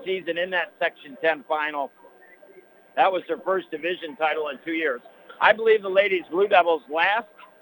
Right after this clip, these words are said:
Section ten championship was in two thousand ten. We real quickly look at your O F A Blue Devil girls basketball twenty nineteen twenty twenty campaign.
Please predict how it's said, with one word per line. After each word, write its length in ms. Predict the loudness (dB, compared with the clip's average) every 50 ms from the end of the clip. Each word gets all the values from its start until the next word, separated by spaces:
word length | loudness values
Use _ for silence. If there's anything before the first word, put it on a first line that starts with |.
| _ _ _ _ _ _ _ _ 0
Section 340 | 0 0 -2 -4 -10 -4
ten 240 | 0 0 0 0 -2 -6 -8 -6
championship 720 | -4 -4 -4 -4 -4 -4 -4 -4 -4 -2 -2 -2 -2 -4
was 140 | -8 -8 -8 -10 _ _ _ _ _ -8
in 300 | -8 -6 -6 -6 -8 -8 -10 -12 -12 -8
two 180 | -6 -6 -6 -2 2 4
thousand 640 | 6 6 6 6 2 0 -2 -4 -8 -8 -8 -10 -16 _ _ -20 -20 -20 -20 -20 -4 0
ten. 260 | 2 2 2 0 -4 -8 -14 -20 _ -20 -20 -20 _ _ -2
We 160 | 0 0 0
real 460 | 0 0 -2 0 2 4 4 4 2
quickly 680 | 0 -4 0 4 4 4 4 2 -4 -6 -6 -8 -12 -16 -20 -20 -20 _ _ _ _ _ _ _ _ _ -2
look 240 | 0 2 2 4 2
at 200 | 2 2 2 0
your 180 | 0 0 4
O 140 | 4 6 4
F 80 | 4 2 0
A 120 | -2 -2
Blue 220 | -2 -2 -4 0 2
Devil 260 | 2 2 2 0 -2
girls 320 | -2 0 2 2 2 0 -2 -4
basketball 600 | -2 0 0 -2 -4 -6 -4 0 2 2 2 0
twenty 360 | -2 -4 -4 -4 -4 -6 -6
nineteen 600 | -6 -4 -4 -4 -6 -8 _ -10 -8 -8 -8 -8
twenty 320 | -4 -4 -4 -4 -4 -8 -8
twenty 320 | -6 -4 -4 -4 -6 -6
campaign. 680 | -6 -6 -4 -4 -6 -4 -2 -2 -2 -2 -2 -6 -12